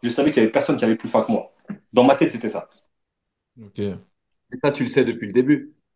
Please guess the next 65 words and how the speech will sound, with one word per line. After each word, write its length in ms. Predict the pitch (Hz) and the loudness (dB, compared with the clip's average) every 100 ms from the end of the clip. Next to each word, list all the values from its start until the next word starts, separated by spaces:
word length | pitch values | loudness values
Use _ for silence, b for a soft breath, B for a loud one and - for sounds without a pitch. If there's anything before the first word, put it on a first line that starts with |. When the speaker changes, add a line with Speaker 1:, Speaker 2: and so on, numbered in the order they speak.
| - | -10
Speaker 3:
Genre, 200 | 92 107 | -6 -6
tu 180 | - 85 | -8 -10
te 60 | |
connais, 360 | - 123 123 - | -2 0 0 -2
tu 140 | - - | -8 0
connais 300 | 139 139 135 | 2 2 0
ton 180 | 117 | 2
Speaker 1:
Ouais, 80 | 113 | 2
Speaker 3:
profil 200 | 107 131 | 4 2
Speaker 1:
non, 40 | 120 | 0
depuis 140 | 120 | 0
Speaker 3:
de 80 | 110 | 0
Speaker 1:
le 60 | 110 | 0
début. 120 | - - _ _ _ _ _ - | -2 -10 _ _ _ _ _ -2
Speaker 3:
Tu, 260 | 101 85 - | -2 -2 -12
tu, 120 | - | -10
y 100 | 101 | -4
a 60 | 101 | -4
pas 240 | 135 131 | -2 0
un 60 | 123 | 0
moment 280 | 117 127 127 | -2 0 0
où 60 | |
tu 140 | 127 - | -2 -8
t'es 160 | 113 | -10
dit, « 260 | 107 117 120 | -6 -2 -2
Ah 200 | - 98 | -4 -8
mince, 220 | 110 107 - | -6 -6 -8
je 60 | - - _ | -12 -12 _
peux 100 | 110 | -4
pas 100 | 127 | -4
être 100 | 117 | -2
comme 140 | 117 113 | -6 -2
ça, 380 | 131 135 - _ - | 0 0 -4 _ -4
donc 220 | 120 131 | 2 2
je 60 | - | 2
bascule 300 | 113 - 110 | -4 -4 -4
là-dedans. » 380 | 113 110 87 - _ _ - | -2 -2 -6 -12 _ _ -14
Tu 80 | 98 | -4
sais 300 | - 127 - | 2 2 6
Speaker 1:
Non. 180 | 135 107 | 4 4
Speaker 3:
depuis 240 | - 101 | -2 -10
le 60 | 92 | -4
début. 200 | 123 - - - _ _ | -4 -4 -10 -12 _ _
À 20 | - | -8
partir 260 | 120 143 | -4 -2
du 100 | 120 | 0
moment 220 | 131 143 139 | 2 4 2
où 20 | |
le 60 | |
foot, 160 | 131 131 | 2 -2
c'est 120 | 120 | -4
devenu 220 | 110 113 | -6 -6
sérieux 300 | 113 113 110 | -6 -4 -4
pour 120 | 104 - | -6 -2
toi, 220 | 131 135 | 0 0
t'avais 220 | 113 127 | 0 0
ton 160 | 127 117 | 0 -2
identité. 680 | 110 110 113 - - 151 147 B - | -4 -6 -6 -4 -2 -2 -2 B -6
Parce 140 | 120 | 0
que 80 | 185 | 0
nous, 120 | 214 | 0
on 80 | 196 | 0
appuie 240 | 151 147 | -2 -4
souvent 260 | 147 175 202 | -6 -4 0
là-dessus. 440 | 151 131 131 - | 0 0 -2 -4